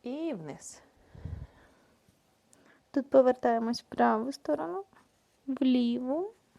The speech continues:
і наверх вдих. Знов видих, вправо,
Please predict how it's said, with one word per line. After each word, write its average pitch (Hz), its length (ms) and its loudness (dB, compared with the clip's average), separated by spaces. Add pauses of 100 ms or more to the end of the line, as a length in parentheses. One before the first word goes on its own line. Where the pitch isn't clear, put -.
(1120)
і 403 320 8
наверх 254 1040 4
вдих. 208 520 -10 (1900)
Знов 240 520 -6
видих, 196 720 -2 (1120)
вправо, 269 800 0